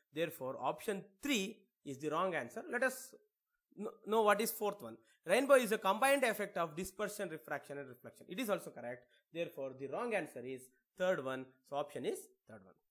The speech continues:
Next problem. In total internal reflection, when the angle of incidence is equal to the critical angle for a pair of media in contact, what will be the angle of refraction? This is a simple question, direct question. You should know that for critical angle,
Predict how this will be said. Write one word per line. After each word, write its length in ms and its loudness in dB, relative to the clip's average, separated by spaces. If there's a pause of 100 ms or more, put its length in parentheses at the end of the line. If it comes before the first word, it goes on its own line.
(160)
Next 220 -6
problem. 380 -2 (760)
In 360 0
total 340 2
internal 400 2
reflection, 720 -4
when 160 -2
the 80 2
angle 260 4
of 140 2
incidence 420 -2
is 160 -6
equal 280 -2
to 100 0
the 80 -4
critical 340 -6
angle 240 -2
for 160 -6
a 80 -2
pair 240 -4
of 180 -4
media 380 -6
in 180 -4
contact, 560 -8 (280)
what 240 2
will 120 -2
be 120 0
the 100 0
angle 260 0
of 140 -4
refraction? 540 -10 (260)
This 120 -6
is 100 -12
a 100 -2
simple 880 -2
question, 540 -4
direct 340 0
question. 460 -8
You 100 -10
should 160 -12
know 160 -2
that 220 -4 (240)
for 140 2
critical 360 -4
angle, 420 -2